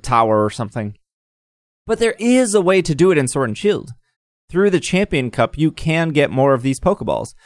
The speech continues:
They're extremely, extremely rare. So I just, uh, I get people love these Pokeballs, and I saw so many people get excited being like, "Oh my gosh, we finally have a way to get more of these." There was always a way to get more. Uh, the,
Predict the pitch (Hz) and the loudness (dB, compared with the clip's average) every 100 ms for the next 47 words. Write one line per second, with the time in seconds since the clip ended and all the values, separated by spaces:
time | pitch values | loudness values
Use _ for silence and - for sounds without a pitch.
0 | _ 202 180 - - - 214 220 196 160 | _ -2 -2 -2 -8 0 0 2 -2 -4
1 | - 165 135 110 147 160 104 107 _ _ | -6 -4 -4 0 2 2 0 -4 _ _
2 | _ _ _ - 143 135 - 165 165 - | _ _ _ 0 2 2 0 -2 -4 -8
3 | - _ _ _ - 139 - 165 202 185 | -16 _ _ _ -10 -6 -2 0 0 0
4 | 165 147 147 139 127 139 123 113 107 107 | 0 2 2 2 0 0 -2 0 2 0
5 | - - - 127 123 - 131 156 - 170 | -4 -14 -8 -4 -4 -6 -4 -4 -2 0
6 | 156 156 135 131 123 - 123 120 113 120 | 0 -2 -2 0 -2 0 0 0 -2 0
7 | 123 143 185 170 147 143 - 143 156 147 | 0 2 2 2 2 2 2 -2 0 0
8 | 143 147 131 123 127 113 123 120 123 123 | 2 0 0 0 0 0 -2 0 0 -2
9 | 95 98 101 - _ - 190 175 190 208 | -2 -10 -10 -16 _ -4 0 2 4 4
10 | 165 117 139 175 110 104 - 156 185 98 | 2 2 2 0 0 -4 -2 0 2 0
11 | 69 - 107 113 107 127 | -4 -6 -4 -2 -4 -8